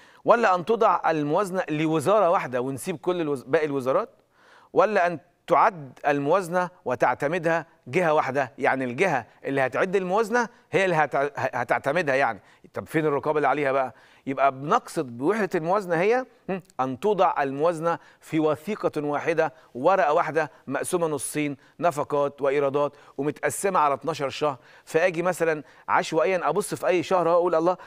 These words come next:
ده شهر مثلا، آه، فبراير، آه، هنصرف كام؟ مبلغ قد إيه وعلى إيه؟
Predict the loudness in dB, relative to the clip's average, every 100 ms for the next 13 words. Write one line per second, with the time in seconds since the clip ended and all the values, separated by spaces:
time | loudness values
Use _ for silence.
0 | -10 0 0 0 -10 -4 2 2 2 0
1 | -2 0 -2 -2 -10 -8 -2 -2 -2 0
2 | 2 2 -2 -12 -10 -2 0 2 0 0
3 | -2 0 0 0 -4 -4 -2 0 -2 -4
4 | -4 0 2 2 0 -2